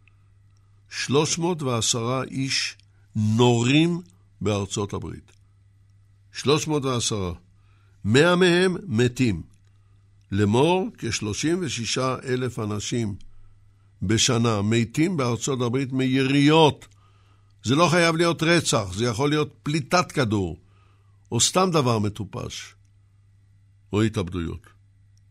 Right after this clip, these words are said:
יש גם רצח בסכינים, זה כבר סיפור אחר. איזה סיפור,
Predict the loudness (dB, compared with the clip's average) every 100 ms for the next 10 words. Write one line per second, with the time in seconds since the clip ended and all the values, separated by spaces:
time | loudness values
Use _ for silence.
0 | _ _ _ _ -4 -2 0 0 0 0
1 | -2 -4 -2 -4 -2 -2 -2 -2 -4 -6
2 | -6 -6 -8 -8 -8 -8 -8 -10 -14 -20
3 | -20 -20 -20 -20 _ _ _ _ _ _
4 | _ -20 -20 -20 _ _ _ _ _ -20
5 | -20 -20 -20 _ _ 8 8 8 4 0
6 | -2 -6 -16 -20